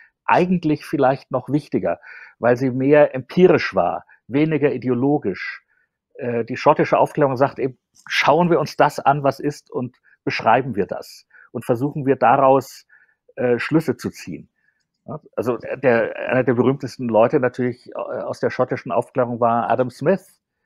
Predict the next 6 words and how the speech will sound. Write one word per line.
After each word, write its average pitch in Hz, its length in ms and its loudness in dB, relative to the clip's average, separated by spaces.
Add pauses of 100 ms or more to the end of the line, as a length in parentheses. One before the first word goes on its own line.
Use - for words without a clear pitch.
(200)
der 113 120 -4
große 120 760 -4
Wirtschaftstheoretiker, 90 1080 -4
der 117 180 0
als - 120 -2
erster 135 480 2